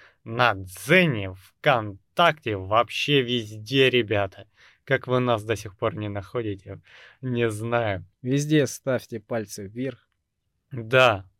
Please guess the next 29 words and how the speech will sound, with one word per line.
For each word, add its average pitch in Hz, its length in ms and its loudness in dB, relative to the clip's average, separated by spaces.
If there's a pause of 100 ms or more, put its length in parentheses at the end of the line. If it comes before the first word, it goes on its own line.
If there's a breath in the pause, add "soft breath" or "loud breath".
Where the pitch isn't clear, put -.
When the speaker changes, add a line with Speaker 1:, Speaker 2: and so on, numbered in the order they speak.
Speaker 1:
Ну, 139 260 6
можете 175 440 6
даже 151 300 6
вниз. 120 340 -4
Можете 156 400 2
писать 151 320 2
гневные 135 480 0
комментарии 127 720 2
о 107 100 -2
том, 110 280 -2
что: 113 260 0
"А, 208 400 4
почему 147 360 -2
вы 131 180 -4
не 120 140 -6
сказали, 139 540 4
что 123 160 -4
будут 123 260 -2
спойлеры 139 520 2
в 120 40 -4
начале 123 420 0
подкаста", 151 720 2
да? 123 220 4 (1500 loud breath)
Как 113 160 2
будто 147 220 -2
было 120 240 -2
непонятно, 107 880 0
да? 151 840 6
<laughs> - 60 -20